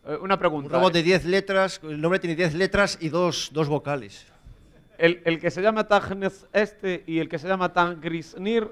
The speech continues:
Speaker 1: eh, ¿os pusisteis de acuerdo? ¿Os conocéis? Sí, ¿no? Ah, vale, vale, ya decía yo. <laughs> Son familia. Y ahí va Tangrisnir.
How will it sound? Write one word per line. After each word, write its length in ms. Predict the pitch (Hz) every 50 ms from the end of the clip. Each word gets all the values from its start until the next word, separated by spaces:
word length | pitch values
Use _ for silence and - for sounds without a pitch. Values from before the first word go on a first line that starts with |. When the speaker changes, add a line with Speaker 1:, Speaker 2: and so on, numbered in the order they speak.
| - _ -
Speaker 1:
eh, 380 | 139 147 151 151 147 151 - -
¿os 100 | 156 -
pusisteis 400 | 147 160 156 185 175 - 185 160
de 60 | 175
acuerdo? 560 | 170 175 - 220 240 220 220 214 208 190 170 147
¿Os 80 | 147
conocéis? 600 | - 156 156 156 151 - 466 453 415 - - - -
Sí, 200 | - - 147 123
¿no? 180 | 123 156 196 - - _ _ _ _ -
Ah, 140 | 110 107 107
vale, 180 | 110 107 104
vale, 200 | 107 117 110 101
ya 60 | 104 120
decía 200 | 117 117 117 113
yo. 300 | 123 127 107 98 113 107 98 - - - - - - - - - - - - - - - - - - -
<laughs> 880 | - - - - - - - - - - - 156 - - _ _ _ -
Son 220 | - - 180 170
familia. 540 | - 135 131 - 160 147 135 131 123 107 - - - - - _ - - _ _ - 320 - - - - - _ _ _ _ _ _ _ _ _ _ _ _ _ _ _ _ _ _ _ _ _ -
Y 80 | - 107
ahí 100 | 113 117
va 140 | 120 120 120
Tangrisnir. 1200 | 143 143 139 135 - - 165 - - 147 151 147 156 156 - - 139 151 170 190 196 196 202 196